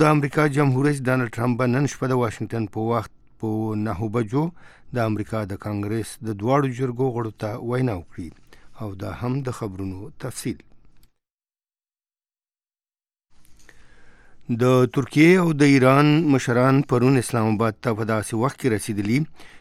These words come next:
چې هلته ډېر زیات امنیتي ترتیبات نیول شوي وو. هغوی به د سیمې د اقتصادي همکاریو د ټولنې د مشرانو په عالي غونډه کې ګډون وکړي. ټاکل شوي چې د مشرانو دغه عالي غونډه به نن پیل شي. په دغه غونډه کې به زیات بحث د اقتصادي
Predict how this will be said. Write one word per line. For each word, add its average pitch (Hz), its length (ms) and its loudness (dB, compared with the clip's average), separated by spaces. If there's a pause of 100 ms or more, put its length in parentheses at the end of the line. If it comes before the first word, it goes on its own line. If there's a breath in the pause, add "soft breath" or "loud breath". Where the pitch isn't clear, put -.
چې - 140 -10
هلته 113 200 -4 (100)
ډېر 113 120 0 (140)
زیات 123 360 0
امنیتي 110 460 -2
ترتیبات 101 520 -6
نیول 98 240 -6
شوي 143 180 2
وو. 85 180 -10 (520 soft breath)
هغوی 104 360 -4
به 123 160 0
د 120 40 -2 (120)
سیمې 139 320 0
د - 80 -2
اقتصادي 123 400 -4
همکاریو 117 560 -2
د 123 160 -4
ټولنې 113 320 -4
د 110 140 -4
مشرانو 104 500 -6
په 107 80 -10
عالي 101 220 -8
غونډه 98 300 -6
کې 95 260 -8
ګډون 107 260 -4
وکړي. 85 280 -12 (840 loud breath)
ټاکل 120 280 -4 (100)
شوي 165 240 6
چې - 100 -6
د 143 160 4
مشرانو 139 440 0 (120)
دغه 139 240 0
عالي 110 200 0
غونډه 113 280 0
به 107 160 -4
نن 104 100 -4 (140)
پیل 113 120 0 (120)
شي. 87 160 -10 (540 soft breath)
په 127 60 -8 (120)
دغه 98 220 -6
غونډه 120 280 0
کې 139 80 -4
به 127 120 2 (120)
زیات 110 340 0
بحث 127 280 -2
د - 100 -2
اقتصادي 110 560 -2